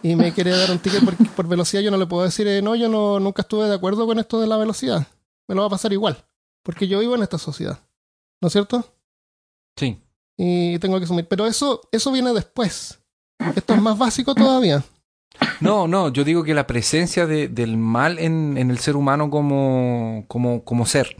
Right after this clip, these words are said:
Speaker 3: ese, ese, eso, eso es algo que viene de atrás. Ahora, el contra-, el, lo que dijiste tú ahora, que el contra-, <laughs> que no sé qué, eso sí es moderno.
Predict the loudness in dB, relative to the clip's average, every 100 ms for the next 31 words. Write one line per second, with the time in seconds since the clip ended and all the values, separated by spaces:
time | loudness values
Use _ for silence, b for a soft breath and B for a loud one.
0 | -12 -8 -4 -2 0 0 0 0 0 -2
1 | -2 0 0 0 2 0 -2 -2 2 2
2 | 2 2 0 0 -6 -16 -20 _ _ 2
3 | 4 2 2 -2 -2 -6 -10 -12 -12 -10
4 | -8 -8 -10 -10 -2 2 4 2 -2 -12
5 | -6 -4 -4 -6 -8 -14 -6 0 0 2
6 | -2 -6 -14 -14 _ -8 -6 B B -6
7 | -2 4 4 6 4